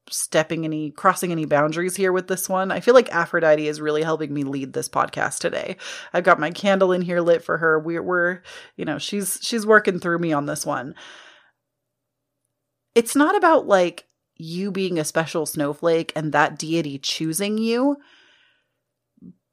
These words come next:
So I don't want to give, like, that impression that, like, there are favorites among men and women, but I do think that, like,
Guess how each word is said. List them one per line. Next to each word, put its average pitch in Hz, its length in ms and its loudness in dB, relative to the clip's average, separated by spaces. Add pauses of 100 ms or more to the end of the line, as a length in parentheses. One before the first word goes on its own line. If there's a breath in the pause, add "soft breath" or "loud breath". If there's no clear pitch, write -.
(1500)
So - 160 2
I 208 100 6
don't 233 180 6
want 254 100 2
to 220 80 0
give, 185 240 2
like, 156 240 2
that 151 240 2
impression 165 720 -4
that, 160 260 0
like, 135 360 -4
there 156 220 2
are 123 100 -2
favorites 143 680 -4
among 143 680 -2
men 151 320 -2
and 147 160 -2
women, 147 420 -4 (400 loud breath)
but 208 120 2
I 220 100 0
do 254 320 0
think 214 340 0
that, 165 540 -2 (1400)
like, 170 160 -4